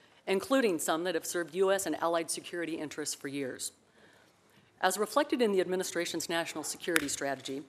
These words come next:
and echoed in our national defense strategy, great power competition is reemerging. We can no longer be complacent in the face of challenges by geostrategic competitors. We need to be creative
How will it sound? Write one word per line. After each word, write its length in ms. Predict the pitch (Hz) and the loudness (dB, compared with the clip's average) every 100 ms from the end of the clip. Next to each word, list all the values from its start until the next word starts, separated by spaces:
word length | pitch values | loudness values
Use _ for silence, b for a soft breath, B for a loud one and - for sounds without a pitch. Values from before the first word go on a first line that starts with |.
| - B | -16 B
and 140 | - 175 | -4 2
echoed 320 | 220 220 175 | 4 6 4
in 140 | 165 160 | 4 2
our 200 | 151 127 165 | 0 -2 -2
national 260 | 160 165 | -2 -2
defense 340 | 143 - 175 160 | -4 -2 -2 -2
strategy, 560 | 151 135 139 143 165 - B B B | -4 -4 -4 -4 -6 -8 B B B
great 280 | 196 247 - | 4 4 2
power 280 | 196 185 185 | 2 2 2
competition 600 | 170 - - 160 - 147 | -2 -2 -2 -2 -2 -4
is 120 | 131 | -2
reemerging. 640 | 151 139 135 123 - - _ B B B | 0 0 -2 -6 -8 -14 _ B B B
We 100 | 196 | 0
can 240 | 196 185 175 | 2 2 6
no 180 | 196 | 8
longer 380 | 202 196 185 156 | 8 8 6 4
be 160 | 151 160 | 2 2
complacent 600 | 170 151 180 180 143 - | 0 0 2 2 0 -4
in 140 | 151 160 | -2 -2
the 80 | |
face 280 | - 180 175 | 0 0 0
of 100 | 156 | -2
challenges 540 | - 170 170 147 139 - | 0 0 2 0 -4 -2
by 200 | 151 147 | -2 0
geostrategic 760 | 156 160 156 165 - 151 160 | 0 -2 -2 -6 -6 -6 -8
competitors. 600 | 160 143 147 131 - - - B B B B 170 | -6 -4 -4 -4 -4 -4 -4 B B B B 0
We 80 | |
need 160 | 170 180 | 2 2
to 80 | 180 | 2
be 100 | 170 | 0
creative 640 | - 170 165 175 214 - | 0 2 4 4 0 -4